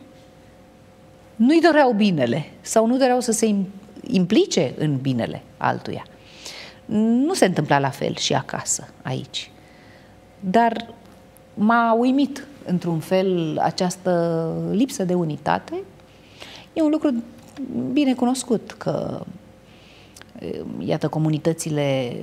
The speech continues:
românilor din străinătate nu sunt la fel de unite ca ale altor, uh, popoare. <laughs>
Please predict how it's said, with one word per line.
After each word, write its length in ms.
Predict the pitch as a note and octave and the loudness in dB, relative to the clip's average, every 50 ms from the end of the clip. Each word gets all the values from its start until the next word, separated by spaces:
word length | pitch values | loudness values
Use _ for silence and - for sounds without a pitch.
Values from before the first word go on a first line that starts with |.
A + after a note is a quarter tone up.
| B2+ | -6
românilor 480 | D3+ D#3 D3 D#3 D#3 D#3+ D#3+ E3 D#3 D3+ | -4 -2 -2 0 0 0 0 -2 -2 -2
din 180 | D3+ D#3+ D#3+ | -2 -4 -4
străinătate 640 | D#3 - - D#3+ D3+ D3+ D3 D3 C#3+ - F3 - E3+ D#3+ | -4 -4 -4 -4 -4 -2 -4 -4 -4 -4 -2 0 0 2
nu 300 | E3+ F#3 G#3 A#3+ C4+ A#3+ | 2 4 4 4 4 2
sunt 600 | A#3 - - - G#2 A#2+ - - - - - - - - - - - - - - - - - - - - - - - | 0 -2 -4 -4 -6 -6 -10 -14 -20 -20 -20 -20 -20 -20 -20 -20 -20 -20 -20 -20 -20 -20 -20 -20 -20 -20 -20 -20 -14
la 180 | - - C#3 D3 | -2 0 0 2
fel 200 | D3 E3 D#3+ D#3+ | 2 2 2 2
de 100 | D#3 D#3+ | 2 0
unite 600 | D3+ D3+ D3 D3 D3+ D#3 D3 - - A#2 B2 - - - - - - - - - - - - - - - - - | 0 0 0 0 0 -2 -2 -4 -4 -4 -6 -8 -12 -16 -20 -20 -20 -20 -20 -20 -20 -20 -20 -20 -20 -20 -16 -10
ca 360 | - - - - D#2 - - - - - - - - - - - - - - - - - - - | -6 -4 -4 -4 -4 -6 -10 -14 -20 -20 -20 -20 -20 -20 -20 -20 -20 -20 -20 -20 -20 -20 -20 -14
ale 220 | - - F3 E3 E3 | -8 -4 -2 0 0
altor, 380 | D3+ D3 D3+ - D3 C#3 - | 0 0 0 -2 -2 -2 -2
uh, 420 | - - - - - - - - - - - - - - - - - - - - - - - - - - - - - - - - - - - - - - - - - - - | -4 -6 -6 -6 -6 -6 -8 -10 -12 -16 -18 -20 -20 -20 -20 -20 -20 -20 -20 -20 -20 -20 -20 -20 -20 -20 -20 -20 -20 -20 -20 -20 -20 -20 -20 -20 -20 -20 -20 -20 -20 -18 -4
popoare. 480 | - - D3 - D#3 C#3+ A#2 B2+ D#3+ A3+ | -2 -2 2 6 6 6 6 4 2 2
<laughs> 100 | C#4+ C#4 | 4 4